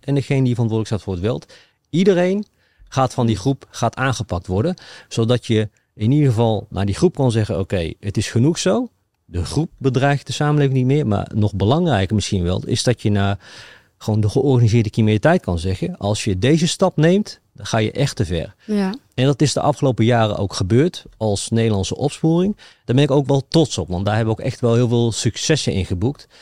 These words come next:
Speaker 1: En hebben we toch wel kunnen laten zien als Nederlandse opsporing dat, ja, als je dit doet, dan is het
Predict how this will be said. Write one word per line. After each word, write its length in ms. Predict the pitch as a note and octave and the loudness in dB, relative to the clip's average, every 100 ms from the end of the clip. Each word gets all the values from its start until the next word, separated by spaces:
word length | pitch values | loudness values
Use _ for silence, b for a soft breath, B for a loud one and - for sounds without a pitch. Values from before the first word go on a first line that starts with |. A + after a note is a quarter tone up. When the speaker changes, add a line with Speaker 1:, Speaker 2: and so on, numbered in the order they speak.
| B B B | B B B
Speaker 1:
En 180 | G#2 A2 | -2 0
hebben 240 | G#2+ G#2+ | 2 0
we 60 | - | 0
toch 160 | D3+ | 0
wel 260 | B2+ B2+ A#2+ | 2 0 2
kunnen 300 | - A2+ G#2 | 0 0 2
laten 500 | G2+ G#2 F#2 F2+ E2 | 0 -2 -2 -4 -2
zien 280 | F2+ C3+ D#3+ - | 0 2 0 -4
als 120 | G#2+ A2 | -4 0
Nederlandse 240 | A#2 G#2 | 0 0
opsporing 360 | G#2+ - G#2+ G2 | -4 -2 -2 0
dat, 260 | G2+ - b b b b | -2 -6 b b b b
ja, 120 | b - | b -6
als 280 | - C3 | -2 -2
je 60 | - | 0
dit 180 | A#2 G2+ | 0 2
doet, 300 | B2+ F3 - _ | 0 -2 -8 _
dan 200 | - G2+ | -4 -2
is 120 | G2 | 0
het 220 | A2 - | -2 -4